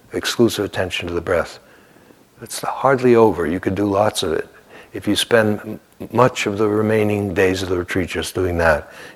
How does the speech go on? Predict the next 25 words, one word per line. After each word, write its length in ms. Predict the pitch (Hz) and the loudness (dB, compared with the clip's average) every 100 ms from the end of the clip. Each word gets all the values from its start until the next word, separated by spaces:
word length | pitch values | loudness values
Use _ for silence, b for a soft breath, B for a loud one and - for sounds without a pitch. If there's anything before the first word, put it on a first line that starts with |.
| - | -6
it 80 | 85 | -2
would 180 | 80 | -2
not 220 | 92 92 - | -2 -2 -2
be 100 | 90 | 0
a 80 | |
waste 300 | 82 82 - | 0 -2 -4
of 100 | 90 | -8
time. 400 | - 90 82 78 - _ _ b b b b b _ _ - | -4 -2 -2 -4 -14 _ _ b b b b b _ _ -8
You'll 140 | 87 | -6
be 140 | 87 | -4
building 360 | 85 92 87 90 | -2 -2 0 -2
a 40 | |
nice 360 | 87 92 92 - | -2 -2 -2 -4
foundation 840 | - - 92 85 82 80 - 87 82 - _ _ _ b b b b b b b b _ | -6 -2 -2 2 0 0 -4 -8 -12 -20 _ _ _ b b b b b b b b _
in 140 | 90 87 | -10 -4
consciousness 640 | - 90 - 90 - - | -2 -2 -2 -6 -6 -8
for 140 | - | -6
yourself. 640 | 87 - 90 82 - - - _ B B B | -4 -2 -2 -2 -4 -14 -18 _ B B B
But 160 | - 117 | -2 4
get 180 | - - | 6 6
some 300 | - 156 170 | 4 4 4
experience 580 | - - 139 123 104 - | 2 6 8 8 6 2
opening 480 | 117 104 107 98 | 2 4 0 0
the 60 | 90 | -4
field 500 | - 82 71 - | -4 -4 -4 -8